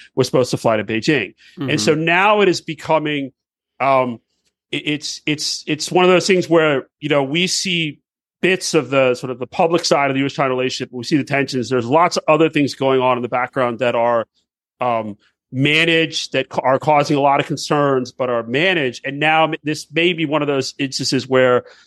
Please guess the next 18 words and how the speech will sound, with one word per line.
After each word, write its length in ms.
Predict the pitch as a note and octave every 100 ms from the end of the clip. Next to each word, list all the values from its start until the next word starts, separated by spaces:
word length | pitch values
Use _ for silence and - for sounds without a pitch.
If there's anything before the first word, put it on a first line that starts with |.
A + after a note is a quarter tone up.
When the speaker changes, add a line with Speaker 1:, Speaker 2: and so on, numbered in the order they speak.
| _
Speaker 1:
some 240 | - E3 D#3+
of 100 | D3
the 80 |
behavior 540 | C3 C#3 D3 D3 C#3 C#3
that 200 | B2+ B2
the 100 | B2
U 160 | C3+
S 120 | C3+ -
has 100 | A#2
been 160 | B2
very 140 | B2 A#2+
concerned 280 | - - C3
about 140 | B2
the 60 | A2+
Chinese 300 | C3 B2+ A#2+
are 60 |
doing 300 | A2 B2 B2
that 140 | A2+